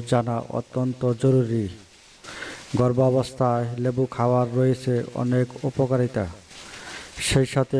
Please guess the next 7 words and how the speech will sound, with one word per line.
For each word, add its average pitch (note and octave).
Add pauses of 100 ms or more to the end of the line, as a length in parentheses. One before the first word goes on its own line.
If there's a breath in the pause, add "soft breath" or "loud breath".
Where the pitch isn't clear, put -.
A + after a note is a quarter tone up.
(220)
গর্ভাবস্থায় B2 (120)
লেবু B2+
খাওয়ার B2
অপকারিতাগুলো C3
সম্পর্কেও A#2+ (140)
জানা A#2 (100)
জরুরি। A#2